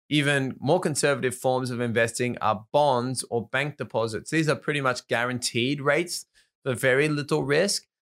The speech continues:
but also very little reward, usually in the area of just a few percentage points. So other in types of investing are also starting a business or buying a business,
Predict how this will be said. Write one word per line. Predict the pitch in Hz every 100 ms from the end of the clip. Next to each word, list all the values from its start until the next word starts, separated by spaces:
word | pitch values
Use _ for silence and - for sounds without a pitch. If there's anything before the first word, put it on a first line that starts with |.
| _
but | 160
also | - 208 202
very | 151 156 143
little | 139 143 135
reward, | 127 117 110 104 107
usually | 131 123 117
in | - 117
the | 110 -
area | 113 117 110
of | 98 95 101
just | 110 101 _
a | 107
few | - 117 110
percentage | - 104 - 120 117 113 107 - - _ _ _ _
points. | 165 117 - - _ _ _ _
So | - 110 107 -
other | 135 156 165
in | 151
types | 151 135 135
of | 131
investing | 131 120 123 - 127 123 120
are | - 107 107 104 -
also | 113 117 101
starting | - - 120 127 131 127 -
a | 117
business | 131 127 117 123 120 -
or | 95 -
buying | 104 113 123 127
a | 120
business, | 110 123 117 120 120